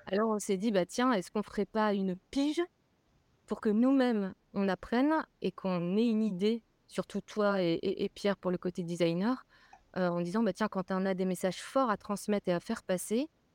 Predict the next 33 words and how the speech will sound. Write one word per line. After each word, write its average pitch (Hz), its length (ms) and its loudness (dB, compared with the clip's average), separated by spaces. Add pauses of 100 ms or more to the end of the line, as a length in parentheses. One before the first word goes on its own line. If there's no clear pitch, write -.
(280)
est-ce - 220 0
qu'il 269 160 2
y 202 80 4
a 196 80 4
des 208 480 2
éléments 214 420 4
graphiques - 760 -4 (600)
qui 185 80 -6
peuvent 254 280 4
revenir 202 460 2
pour 208 240 -6
justement, 190 540 0
euh, 170 320 -2 (360)
euh, - 360 -8 (100)
tenter 196 320 0
de, 165 420 -4
de - 100 -14
faire - 120 -10
passer 202 200 -4
plus - 180 -8
facilement 202 440 -2
ces, - 200 -4
ces - 160 -6
messages 185 340 -6
forts ? » - 220 -14 (580)
Du 180 200 -4
coup, - 120 -6
t'as 185 160 2
fait 208 140 -2
une 190 160 0
pige 240 420 0 (100)
sur, - 440 -2
euh, 156 340 -2